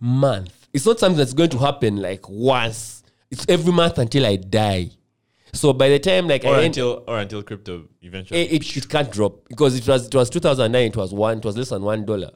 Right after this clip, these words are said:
Speaker 1: and in twenty twenty-one it's fifty-four, fifty-five thousand. It's the same value as,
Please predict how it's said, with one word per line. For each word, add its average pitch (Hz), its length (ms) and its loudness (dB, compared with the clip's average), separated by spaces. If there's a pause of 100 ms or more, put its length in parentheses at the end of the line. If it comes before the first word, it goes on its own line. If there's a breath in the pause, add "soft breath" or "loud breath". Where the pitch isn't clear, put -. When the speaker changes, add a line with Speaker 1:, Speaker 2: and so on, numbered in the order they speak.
Speaker 1:
and 101 180 -4
in 101 80 -8
twenty 131 240 -2
twenty-one 113 520 -2
it's - 300 -14 (380)
fifty-four, 113 540 -6
fifty-five 110 440 -6
thousand. 104 220 -4
It's 90 80 -14
the 107 140 -8
same 131 280 -2
value 120 280 -2
as, 98 240 -10